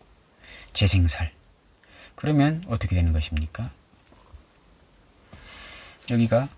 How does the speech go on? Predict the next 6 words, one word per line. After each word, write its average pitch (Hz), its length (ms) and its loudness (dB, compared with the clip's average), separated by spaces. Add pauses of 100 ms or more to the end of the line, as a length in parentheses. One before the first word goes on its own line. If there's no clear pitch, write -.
(280)
부모 101 300 2
형제궁입니다. 82 840 0
부모 82 240 -4
형제. 82 340 -10 (1400)
형제, 92 540 0 (920)
사회. - 400 -2